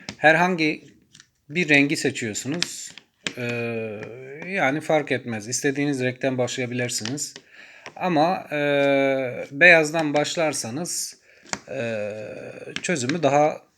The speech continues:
kolay olur. Evet,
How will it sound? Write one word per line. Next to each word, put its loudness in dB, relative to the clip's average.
kolay 0
olur. -10
Evet, 4